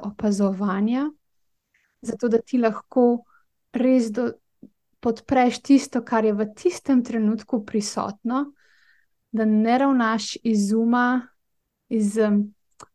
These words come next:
neke svoje notranje slike, ki se v resnici ne sklada z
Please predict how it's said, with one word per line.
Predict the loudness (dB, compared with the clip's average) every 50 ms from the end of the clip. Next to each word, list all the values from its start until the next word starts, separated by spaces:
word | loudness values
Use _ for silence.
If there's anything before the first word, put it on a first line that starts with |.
| _ _ _ _ _ _ _ _ -10
neke | -8 -4 -4 -4
svoje | -4 -2 -2 -2 -2 -2 -2 -4 -6 -8 -6 -2
notranje | 0 0 0 0 0 2 2 2 2 0
slike, | -2 -4 -2 -2 -2 -2 -2 -4 -6 -6 -6 -6
ki | -8 -10 -6
se | -2 -2 -2
v |
resnici | -2 -2 -4 -4 -2 -2 -2
ne | 0 0 0 -2 -2 -4
sklada | -6 -8 -12 -10 -8 -6 -6 -4 -4 -4 -2 -2 -2 -2
z | -2 -4 -4 -4